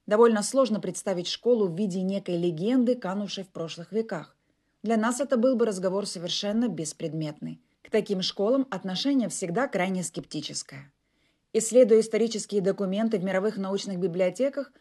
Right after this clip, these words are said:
мы обратили внимание на то, что, начиная с семнадцатого века, стремительно растёт количество трудов по фехтованию. К примеру, сегодня только в Британской королевской библиотеке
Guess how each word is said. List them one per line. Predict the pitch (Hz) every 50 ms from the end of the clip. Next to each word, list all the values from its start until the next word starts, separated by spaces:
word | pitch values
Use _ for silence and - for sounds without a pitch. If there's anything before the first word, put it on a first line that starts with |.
| _ _ _ _ -
мы | 277 311
обратили | 247 226 226 220 226 262 240 240
внимание | 202 202 202 196 202 214 262 262 247 220
на | 196 190 190
то, | 185 - - 240 277 285
что, | 269 - - - 202
начиная | 196 208 220 220 - 254 247 233 214 190 180 175
с | 165 -
семнадцатого | - 233 220 214 202 180 160 - - - - 170 170 170
века, | 160 202 254 254 - 285 277 - _ _ _ _
стремительно | - - - 240 226 220 214 240 233 302 277 269 233
растёт | 202 190 185 - - 226 233 -
количество | - 202 185 202 214 - 240 233 - 196 190
трудов | - 196 190 160 170 190 185
по | - 196
фехтованию. | 165 190 170 - - 185 170 160 156 147 143 143 - - _ _ _ _ _ _ _ _ _
К | - -
примеру, | - 233 240 262 254 240 220
сегодня | 226 - 233 208 247 294 285 240 202 175 - -
только | 226 226 226 247 240
в | 214
Британской | 185 - 254 247 - 233 196 185 165 - - 165
королевской | - - 180 196 214 208 180 - - 180
библиотеке | 165 185 160 170 180 175 180 180 - 269 277 - 214 165 -